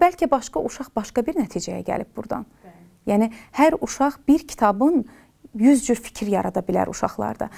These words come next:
Speaker 1: Və mən kitabı uşaq olaraq oxuyuram, məndə müəyyən bir ideya, fikir yaradır. Ə, kitabın sonunda başqa bir fikir möhkəmləndirilir ki, nəticə budur.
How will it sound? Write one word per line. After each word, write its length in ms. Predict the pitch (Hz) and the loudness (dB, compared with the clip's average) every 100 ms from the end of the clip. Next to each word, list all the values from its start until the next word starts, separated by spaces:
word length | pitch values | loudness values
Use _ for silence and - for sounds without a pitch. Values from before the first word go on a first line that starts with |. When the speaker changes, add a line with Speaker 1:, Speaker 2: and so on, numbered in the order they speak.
| - - | -6 4
Speaker 1:
Və 80 | 240 | 6
mən 160 | 330 | 6
kitabı 440 | - - 247 226 277 - | 2 0 2 4 2 0
uşaq 240 | - 247 | -2 2
olaraq 320 | 240 208 196 | 4 4 2
oxuyuram, 540 | 196 214 - 214 202 233 | 0 -4 0 0 2 4
məndə 220 | 226 220 | 4 4
müəyyən 400 | 240 226 214 226 | 4 4 2 2
bir 140 | 214 208 202 | 0 0 0
ideya, 240 | 214 202 | 2 2
fikir 240 | - - 208 | 0 -4 0
yaradır. 560 | 185 180 180 196 269 - - - - - - | 2 0 0 2 2 0 -12 -20 -20 -10 0
Ə, 460 | 220 220 226 - 226 | 2 2 0 -6 -4
kitabın 300 | - 262 302 | 2 4 4
sonunda 560 | 302 254 233 226 285 - _ - | 4 2 4 4 2 0 _ -2
başqa 320 | 240 - 277 | 0 0 0
bir 60 | 220 | -2
fikir 340 | - - 202 202 | -4 -4 0 0
möhkəmləndirilir 880 | 185 202 190 185 185 190 185 190 - | -2 -2 0 -2 -2 -4 -2 -4 -2
ki, 140 | 196 | -2
nəticə 400 | 202 220 202 202 | 0 0 0 0
budur. 400 | 190 208 214 277 | 2 2 4 2